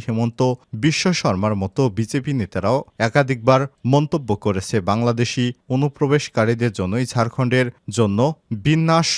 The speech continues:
বদলে যাচ্ছে। আদিবাসী মূলবাসীরা অদূর ভবিষ্যতে সংখ্যালঘু হয়ে পড়বেন বলেও শঙ্কা প্রকাশ করেছে বিজেপির এসব নেতারা। প্রিয় দর্শক, এতক্ষণ শুনছিলেন সংবাদ শিরোনাম, এবারে বিস্তারিত।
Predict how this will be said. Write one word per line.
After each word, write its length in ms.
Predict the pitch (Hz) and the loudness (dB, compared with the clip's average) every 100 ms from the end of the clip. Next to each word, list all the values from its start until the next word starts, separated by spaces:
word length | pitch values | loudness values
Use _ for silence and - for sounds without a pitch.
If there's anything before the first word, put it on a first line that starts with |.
| - 107 | -6 2
বদলে 320 | 131 135 135 104 | 2 2 0 0
যাচ্ছে। 320 | 95 95 - 107 92 _ 123 | 0 -2 0 -2 -2 _ 2
আদিবাসী 520 | 156 180 175 - 185 180 - 123 | 2 2 0 0 -2 -2 -6 0
মূলবাসীরা 640 | 131 165 139 110 - 101 123 - 101 | 2 4 2 0 -2 0 0 0 -2
অদূর 220 | 110 123 107 | 2 0 0
ভবিষ্যতে 520 | 117 117 - - 95 117 - | -2 -2 -2 -4 -4 -4 -2
সংখ্যালঘু 540 | 107 113 117 113 110 117 | -4 0 0 0 0 0
হয়ে 160 | 107 107 - | 0 -2 0
পড়বেন 320 | 117 104 131 113 | 0 0 -2 -2
বলেও 240 | 92 113 147 _ - | -2 -2 -2 _ 2
শঙ্কা 300 | 151 147 165 156 | 2 2 -2 -2
প্রকাশ 300 | 135 - 135 - | -2 0 -2 -4
করেছে 340 | 101 90 - 127 110 | -6 -6 -2 -2 -2
বিজেপির 440 | 101 98 110 117 117 - | -2 -2 -2 -2 -4 -4
এসব 260 | 110 - 95 107 | -4 -4 -4 -4
নেতারা। 320 | 101 104 104 92 - | -2 2 2 0 -2
প্রিয় 160 | 143 131 104 | 0 2 2
দর্শক, 280 | 101 151 160 _ 127 | 2 0 -2 _ 2
এতক্ষণ 300 | 135 170 196 180 | 2 2 0 2
শুনছিলেন 400 | 160 135 135 139 135 | 0 0 2 2 0
সংবাদ 280 | 117 104 98 - | -2 0 -2 -2
শিরোনাম, 360 | 107 98 135 165 120 | -2 0 0 0 0
এবারে 280 | 107 107 107 - 104 | 2 2 0 -4 -6
বিস্তারিত। 460 | 110 - 104 104 | -4 0 0 0